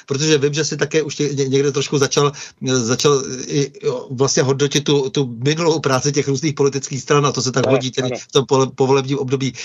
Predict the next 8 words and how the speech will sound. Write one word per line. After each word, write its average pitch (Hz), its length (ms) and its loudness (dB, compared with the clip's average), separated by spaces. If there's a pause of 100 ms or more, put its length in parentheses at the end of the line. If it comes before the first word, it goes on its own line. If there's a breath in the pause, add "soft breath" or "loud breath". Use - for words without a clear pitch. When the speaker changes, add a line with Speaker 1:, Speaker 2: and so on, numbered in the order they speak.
(180 loud breath)
Speaker 1:
Eh, 113 200 2 (160 loud breath)
Speaker 2:
Ano. 123 100 -4
Speaker 1:
můžeš 143 300 2
vyjmenovat, 151 540 2
eh, 139 180 2 (640 loud breath)
strany, 131 840 -2
které 147 320 0
se 143 200 0